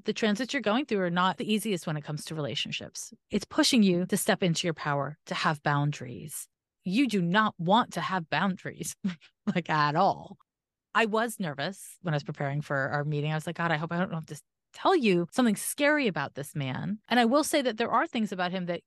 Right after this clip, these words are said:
give me pause. Like in the, like, terrorist alert flag system, there's, like, red and orange. You know, there's some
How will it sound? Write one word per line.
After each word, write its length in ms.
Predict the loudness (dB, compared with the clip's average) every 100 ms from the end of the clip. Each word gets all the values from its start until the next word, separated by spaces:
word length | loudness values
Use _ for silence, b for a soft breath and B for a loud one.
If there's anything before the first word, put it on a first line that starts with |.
| -8 0
give 180 | 2
me 140 | 2 0
pause. 720 | 0 0 0 -2 -8 -16 -4 0
Like 180 | 2
in 120 | 4 6
the, 100 | 4
like, 240 | 4 0 b -10
terrorist 640 | -2 2 4 4 2 0
alert 440 | -2 0 0 0 -4 -20 -8
flag 400 | 2 4 4 0
system, 420 | -2 2 4 6
there's, 160 | 4
like, 140 | 2 2
red 280 | 4 4 4
and 100 | 0
orange. 540 | 0 0 0 -2 -2
You 60 | -4
know, 100 | -2
there's 140 | -4
some 100 | -6